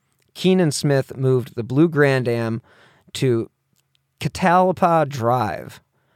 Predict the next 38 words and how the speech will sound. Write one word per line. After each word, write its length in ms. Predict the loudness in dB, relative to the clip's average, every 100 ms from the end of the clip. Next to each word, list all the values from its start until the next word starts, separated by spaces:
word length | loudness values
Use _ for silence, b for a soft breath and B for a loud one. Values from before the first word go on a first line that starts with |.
| _ _
the 100 | -2
next 240 | 0 -2
street 220 | 0 2
over 220 | 2 0 -4
from 180 | -8
Cumler, 460 | -6 -6 -6 -10 -16 _ _ _ _ b b b
then 160 | 0 0
switched 360 | 0 -2 -4 -2
license 400 | -2 0 -6 -4
plates 280 | -4 -4
between 280 | -6 -8 -6
the 80 | -6
stolen 420 | -4 -4 -2 -2
Dodge 240 | -4 -6 -6
Shadow 540 | -4 -2 0 0 -2
and 200 | -6 -6
Wilkerson's 580 | -4 -4 -6 -14 -10 -10
car 340 | -2 0 0 -2 B B -16
to 80 |
try 220 | -2 2 2
to 80 |
throw 260 | 2 4 4
off 260 | 4 0 -6
the 100 | -10
police. 640 | -8 -8 -8 -10 -16 -18 _ _ _ _ b b b b 0
But 220 | 2 2 _
Smith, 340 | -10 0 0 0 _ _
Smith 300 | -4 0 0 0
didn't 280 | 0 0
feel 220 | 0 0 0
safe, 460 | -4 -6 -6 -16 _ _ _ _ _
especially 480 | -8 0 2 2 -2
from 480 | 0 -2 -2 -6 -10 _
Cottrell 560 | -2 -2 -2 -4 -4 -4
and 320 | -6 -6 -6
her 80 | -8
boyfriend, 640 | -4 -4 -4 -6 -8 -12 -12
Washington. 640 | -6 -6 -6 -12 -14